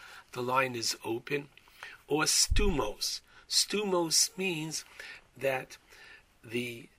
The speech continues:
new paragraph or new idea continues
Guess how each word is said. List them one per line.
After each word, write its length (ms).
new 360
paragraph 800
or 140
new 320
idea 640
continues 960